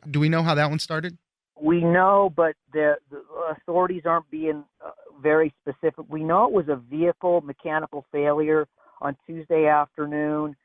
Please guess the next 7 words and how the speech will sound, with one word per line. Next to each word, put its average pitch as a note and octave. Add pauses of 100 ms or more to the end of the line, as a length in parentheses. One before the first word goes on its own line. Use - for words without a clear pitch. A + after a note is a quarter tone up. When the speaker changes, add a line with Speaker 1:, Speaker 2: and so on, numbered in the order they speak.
Speaker 2:
We're D3+ (140)
pretty F#3
sure F#3
it E3
was D#3
a C#3+ (220)
trailer. F3+